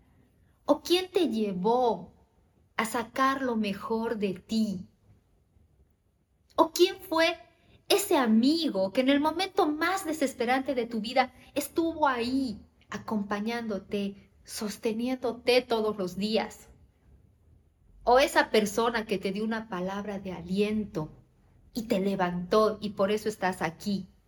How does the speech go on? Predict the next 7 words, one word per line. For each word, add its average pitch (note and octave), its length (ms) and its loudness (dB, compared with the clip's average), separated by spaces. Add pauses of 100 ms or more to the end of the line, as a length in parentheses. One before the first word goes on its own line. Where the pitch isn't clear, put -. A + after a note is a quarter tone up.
en F#3 160 -2
este G3 220 -4
momento? F3 540 -12 (1500)
¿Quién F#4 180 -2
es F4+ 160 -10
esa C#4+ 240 -2
persona G3 800 -2